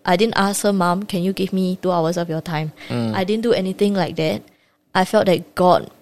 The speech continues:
Speaker 1: allowed it and made it possible for that to
Speaker 2: Mm.
Speaker 1: happen. So that was something that happened with my mom that redeemed that part of, you know, her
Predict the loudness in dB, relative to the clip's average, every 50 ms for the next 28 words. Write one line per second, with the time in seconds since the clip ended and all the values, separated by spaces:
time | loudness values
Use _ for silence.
0 | _ _ _ _ _ 0 2 2 4 4 2 2 0 -2 -4 -4 -4 -2 -2 0
1 | 0 0 0 0 0 0 0 -2 -4 -6 -8 -6 -8 -8 -6 -4 -4 -4 -4 -6
2 | -10 -16 -12 -8 -4 -2 -2 -2 -2 -2 -4 -6 -6 -8 -10 -8 -6 -4 -4 -2
3 | -4 -6 -8 -16 _ _ _ _ _ _ _ 0 4 6 8 8 6 4 2 2
4 | 2 2 2 2 0 0 2 2 2 2 2 -2 -2 0 0 0 0 0 -2 -4
5 | -4 -4 -4 -2 -4 -4 -4 -4 -6 -6 -4 0 2 2 4 4 2 2 2 2
6 | 2 2 2 4 2 2 2 0 0 0 -2 -6 -4 -4 -4 -2 0 0 0 0
7 | -2 -4 -12 -18 -20 -20 _ _ _ _ _ _ _ _ _ _ 2 2 4 6
8 | 6 4 4 2 -2 -10 _ _ _ _ _ _ -8 -2 2 4 6 6 6 4
9 | 2 -2